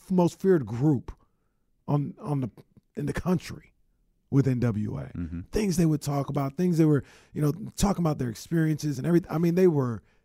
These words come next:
Speaker 1: terrifying to a lot of people,
Speaker 2: Mm-hmm.
Speaker 1: right? And he, you know,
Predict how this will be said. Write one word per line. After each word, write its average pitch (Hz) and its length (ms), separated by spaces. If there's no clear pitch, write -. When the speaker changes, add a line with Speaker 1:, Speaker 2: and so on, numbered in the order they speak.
Speaker 1:
terrifying 190 760
to 117 120
a 110 40
lot 101 200
of - 80
people, - 380
Speaker 2:
Mm-hmm. 90 180
Speaker 1:
right? 139 300
And 139 540
he, 170 540
you 143 120
know, 131 320